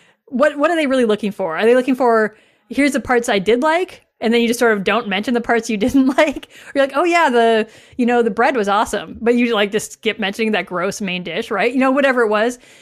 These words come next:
Or do you, like, do you need to say, like, "Hey, do you want my critique as, like, a sh-, a gourmet chef, or do you want, like,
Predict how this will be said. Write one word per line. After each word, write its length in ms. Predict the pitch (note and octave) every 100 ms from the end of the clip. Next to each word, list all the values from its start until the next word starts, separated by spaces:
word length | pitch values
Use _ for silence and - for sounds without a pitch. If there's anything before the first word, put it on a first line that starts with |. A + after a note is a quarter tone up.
| - -
Or 360 | A#3 A#3 A3+ A3+
do 100 | A3+
you, 500 | C4 B3+ A#3+ A3 A3 _ _ _
like, 380 | B3+ A#3 G#3 G#3+
do 100 | B3+
you 80 | C4
need 160 | C4+
to 60 | B3
say, 180 | B3+ A#3+
like, 200 | A3 A3
"Hey, 300 | - F4+ C4+
do 60 |
you 80 | A#3+
want 320 | A#3+ A#3+ A#3 _ -
my 500 | A#3+ A#3 A3 G#3 G#3+
critique 280 | - A#3 B3
as, 140 | A3
like, 140 | A3 G3+
a 60 |
sh-, 160 | - -
a 200 | - G#3+
gourmet 380 | G3+ A3 A3 A3
chef, 320 | G#3 A3 A3
or 120 | - B3+
do 60 |
you 60 | A3+
want, 260 | G#3+ G#3+ G#3+
like, 340 | G#3 G3 -